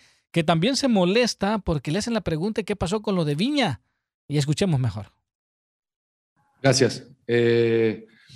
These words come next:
Speaker 2: nada, es, es, es, la verdad que es mérito de los, es mérito de los futbolistas, ¿no? Porque todos los partidos son, son realmente difíciles. Esta es una liga muy, muy competitiva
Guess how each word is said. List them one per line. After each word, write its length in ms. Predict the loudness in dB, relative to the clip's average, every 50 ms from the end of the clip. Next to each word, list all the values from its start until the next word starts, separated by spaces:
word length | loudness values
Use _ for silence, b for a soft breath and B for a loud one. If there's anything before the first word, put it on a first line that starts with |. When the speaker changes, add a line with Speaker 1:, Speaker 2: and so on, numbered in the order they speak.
| B B B B B B
Speaker 2:
nada, 300 | 2 2 4 2 2 0
es, 140 | -2 -4 -4
es, 360 | -4 -4 -4 -4 -8 -8 -8
es, 440 | -6 -4 -4 -4 -4 -6 -8 -10 -10
la 160 | -8 -4 0
verdad 180 | 0 2 2 2
que 80 | 2
es 60 | 4 4
mérito 360 | 4 4 4 4 4 4 4
de 120 | 4 4
los, 260 | 4 2 2 0 -4
es 100 | -4 -2
mérito 260 | 0 2 2 2 2 2
de 80 | 0
los 80 | 0 -2
futbolistas, 640 | -2 -2 0 2 2 2 2 0 -4 -8 -6 -4
¿no? 260 | -4 -2 -2 -4 -4
Porque 240 | -6 -6 -6 -6 -8 -6
todos 240 | -4 -2 0 0
los 80 | 0 -2
partidos 440 | -2 -4 -4 0 2 2 2 2 2
son, 320 | -2 -4 -4 -4 -6 -8 -12 b b b b b b b b b b b -20 _
son 260 | -14 -4 -2 -2 0
realmente 340 | 2 4 4 4 4 4 4
difíciles. 560 | 2 4 2 0 0 2 2 2 2 2 2
Esta 160 | 0 -2 -2
es 80 | -2 0
una 140 | 0 0 2
liga 200 | 2 2 0 0
muy, 360 | 2 2 2 2 2 0 -2
muy 200 | -2 -2 -2 0
competitiva 640 | 0 -2 -2 -2 -2 -2 -2 0 0 0 -2 -4